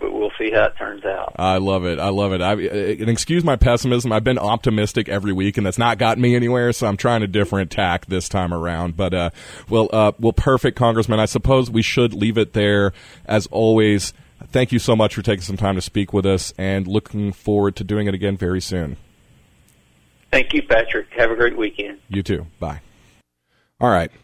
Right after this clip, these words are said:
Speaker 2: Well, I appreciate everyone who made it this far. This was not an easy conversation to have, and as I hinted at,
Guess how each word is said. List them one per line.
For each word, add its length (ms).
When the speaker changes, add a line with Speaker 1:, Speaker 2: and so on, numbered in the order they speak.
Speaker 2:
Well, 120
I 100
appreciate 400
everyone 320
who 140
made 180
it 80
this 160
far. 300
This 180
was 160
not 200
an 80
easy 320
conversation 580
to 60
have, 320
and 260
as 160
I 80
hinted 320
at, 220